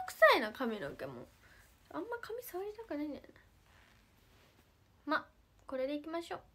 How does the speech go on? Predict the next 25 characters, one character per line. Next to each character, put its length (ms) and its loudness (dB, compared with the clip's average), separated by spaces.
う。 40 -10
は 80 -4
い、 60 -8
と 120 -10
い 100 -4
う 80 -6
こ 160 -8
と 180 -6
で 80 -4
で 200 -6
す 180 -12
ね。 360 -4
で 80 -4
も、 80 -8
邪 100 2
魔 220 2
く 60 -6
さ 120 8
い 60 8
な、 100 6
ロ 140 4
ン 100 2
グ。 160 -2
<laughs> 0 -
は 80 -12